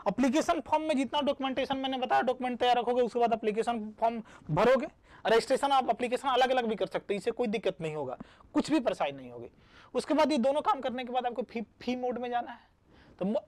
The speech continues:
हाँ, इस एप्लीकेशन फॉर्म भरते समय एक बात इंडिकेट करूंगा ना कि जो फॉर्म जहाँ सबमिट करना है वहीं करना,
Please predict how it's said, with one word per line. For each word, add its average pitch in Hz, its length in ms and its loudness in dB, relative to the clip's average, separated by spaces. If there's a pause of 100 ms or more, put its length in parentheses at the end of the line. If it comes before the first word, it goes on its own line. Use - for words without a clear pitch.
हाँ, 190 500 2
इस 214 200 -4
एप्लीकेशन 269 640 0
फॉर्म 294 200 -4
भरते 277 220 -2
समय 277 160 -6
एक 277 100 -10
बात 269 140 0
इंडिकेट 247 300 -2
करूंगा 247 240 -4
ना 269 80 -2
कि 247 140 -6
जो 269 180 2
फॉर्म 262 240 0
जहाँ 254 200 2
सबमिट 233 320 -2
करना 240 220 0
है 226 80 2
वहीं 196 160 0
करना, 156 280 -2